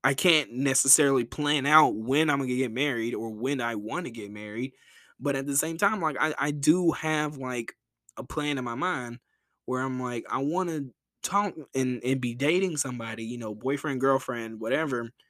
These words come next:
for at least a, a year or, or, or not a year. I'm, I'm tripping. At least, like, two, three years, maybe even five,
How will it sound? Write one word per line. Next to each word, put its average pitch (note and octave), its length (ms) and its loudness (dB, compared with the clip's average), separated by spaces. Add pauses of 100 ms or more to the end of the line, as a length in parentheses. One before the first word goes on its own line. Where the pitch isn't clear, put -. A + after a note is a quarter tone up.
(300)
for D#3+ 160 2
at D3 60 4
least A#3 240 4
a, F#3+ 440 -4
a G3 40 -2
year E3 480 6
or, A#2 260 4 (160)
or, G2 280 -6
or A2 200 -4 (140)
not A2+ 160 -6
a F2+ 80 -6
year. F#2+ 320 -4 (160)
I'm, A#2 240 -6
I'm G#2+ 100 -10
tripping. G#2+ 360 -2 (420)
At A2 80 -2
least, D#3+ 560 2 (760)
like, G2+ 240 -6 (120)
two, F3+ 380 2
three F3 280 2
years, D3 720 4 (220)
maybe F3 240 6
even D#3+ 240 4
five, A#2+ 600 6